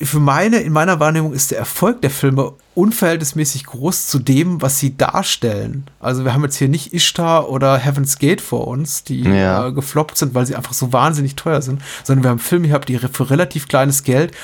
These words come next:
Speaker 1: und mit wahrscheinlich relativ kleinen Ambitionen gemacht wurden, wie jetzt Ace Ventura, der, der
Speaker 2: Hm.
Speaker 1: Tierdetektiv oder wie auch immer.
Speaker 2: Hm.
Speaker 1: Ähm, und, aber wahnsinnig viel Geld einspielen.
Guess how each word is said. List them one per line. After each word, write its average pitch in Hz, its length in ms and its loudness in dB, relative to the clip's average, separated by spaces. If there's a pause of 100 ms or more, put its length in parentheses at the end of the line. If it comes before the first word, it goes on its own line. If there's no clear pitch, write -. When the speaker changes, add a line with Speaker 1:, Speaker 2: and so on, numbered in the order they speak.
Speaker 1:
und - 80 -8
mit 139 160 0
wahrscheinlich 135 480 0
relativ 147 420 0
kleinen 135 300 0
Ambitionen 139 560 0
gemacht 113 340 0
wurden, 127 240 2
wie 113 60 -2
jetzt 117 200 -2
Ace 139 220 0
Ventura, 139 520 0
der, 120 300 2 (360)
der 123 80 2
Speaker 2:
Hm. 92 80 4
Speaker 1:
Tierdetektiv 120 840 0
oder 113 240 -2
wie 120 100 -2
auch 117 120 -4
immer. 117 240 -2 (480)
Speaker 2:
Hm. 95 180 0 (300)
Speaker 1:
Ähm, 117 760 2 (380)
und, 139 200 -2 (600)
aber 135 260 -2
wahnsinnig 175 480 0
viel 135 120 0
Geld 185 300 0
einspielen. - 580 -8